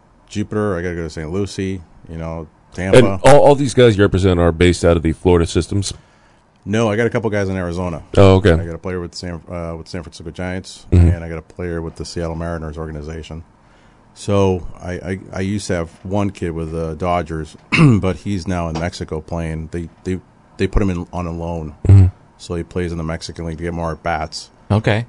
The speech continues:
Speaker 1: So I had a couple guys in Arizona. Um, so if I gotta get to Arizona, I gotta get to Arizona. Now that spring training ends,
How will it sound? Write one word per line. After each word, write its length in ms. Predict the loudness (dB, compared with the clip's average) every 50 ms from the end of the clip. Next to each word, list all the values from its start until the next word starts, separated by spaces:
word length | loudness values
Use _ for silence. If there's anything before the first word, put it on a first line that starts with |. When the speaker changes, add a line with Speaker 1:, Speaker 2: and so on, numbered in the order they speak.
| _
Speaker 1:
So 180 | _ -8 -4 -2
I 40 | -2
had 80 | -2 -2
a 20 |
couple 240 | -2 -4 -4 -4 -4
guys 240 | -4 -4 -4 -4 -6
in 80 | -6
Arizona. 600 | -8 -6 -8 -8 -8 -8 -8 -6 -6 -8 -8 -10 -12 _ _ _ -14
Um, 500 | -10 -8 -8 -6 -6 -6 -8 -10 -12 -14 _ _ _
so 180 | -18 -14 -12 -10
if 80 | -10 -8
I 80 | -6 -6
gotta 140 | -6 -4
get 140 | -6 -6 -6
to 60 | -6 -6
Arizona, 360 | -6 -6 -6 -6 -6 -6 -6
I 60 | -8
gotta 140 | -8 -8 -10
get 120 | -10 -8
to 60 | -8 -6
Arizona. 500 | -6 -6 -6 -6 -6 -6 -6 -6 -6 -6
Now 280 | -4 -2 0 0 0
that 180 | 0 -2 -4 -6
spring 240 | -8 -8 -6 -6 -6
training 260 | -6 -6 -6 -4 -2
ends, 460 | -2 0 0 -2 -4 -6 -8 -14